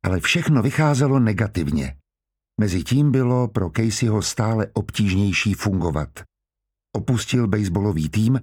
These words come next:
a nakonec musel odejít i ze školy. Caseyho dlouhá bolestná cesta ho nakonec dovedla do pořadu Lékaři,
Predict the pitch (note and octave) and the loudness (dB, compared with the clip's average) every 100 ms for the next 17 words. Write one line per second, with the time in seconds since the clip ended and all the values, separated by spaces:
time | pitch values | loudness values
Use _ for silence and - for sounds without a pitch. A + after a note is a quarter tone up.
0 | - - F#2 A2 D3+ D3+ D3+ D3+ - A2 | -6 -4 -2 0 2 2 0 -2 0 0
1 | - A#2 B2 A#2+ B2 - A#2 G#2+ F#2+ F#2 | 0 0 0 2 0 0 0 0 0 -2
2 | - F2 D#2 D2 - _ _ _ _ _ | -2 -4 -2 -6 -12 _ _ _ _ _
3 | - A#2 C#3 E3 D3 C#3+ A#2 - - E2+ | -4 -2 0 2 2 2 0 -2 -2 0
4 | C#3 D3 G#2 E2 E2+ C3 B2+ - A2+ - | 2 2 2 0 0 0 0 0 0 0
5 | B2+ - C3+ A2+ F2+ G#2+ C#3 C#3 G2 E2 | -2 -2 -2 0 0 0 0 0 0 0
6 | A2+ B2 C3 B2 - - B2 - B2 B2+ | 0 2 0 0 -4 -2 -2 0 0 2
7 | A#2 G#2+ G2 G#2 A#2 E2 E2+ | 2 2 0 0 0 0 -2